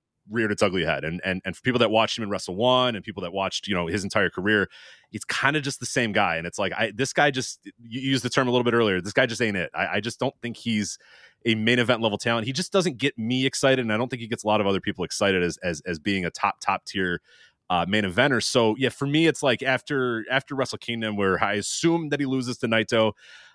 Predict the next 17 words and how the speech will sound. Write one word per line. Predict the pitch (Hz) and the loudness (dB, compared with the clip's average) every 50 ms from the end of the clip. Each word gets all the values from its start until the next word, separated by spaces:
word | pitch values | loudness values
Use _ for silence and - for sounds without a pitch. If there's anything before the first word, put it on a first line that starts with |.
| _ _ - | _ _ -4
I, | 113 110 110 120 120 - 120 | -2 2 2 2 2 2 0
I | 123 | -2
think | - - 131 - | -2 -2 -2 -2
I | 107 87 | -2 -2
push | - 101 95 - - - - | -2 -4 -4 -4 -4 -6 -4
Sanada | 101 92 90 85 85 | -2 -2 -2 -2 0
back | 73 90 85 78 - | 0 0 0 0 -2
to | - - 95 85 80 78 73 - _ _ _ - | -4 -4 -4 -4 -4 -6 -8 -12 _ _ _ -4
you | 85 78 | -4 -4
know, | 76 | -4
just | 71 85 - - | -6 -8 -4 -2
kind | - 101 90 | -2 -2 -2
of | 80 | -4
the | 80 | -6
middle. | 82 85 80 - | -8 -6 -2 0
I, | 120 131 123 | 0 0 0
I, | 135 | -2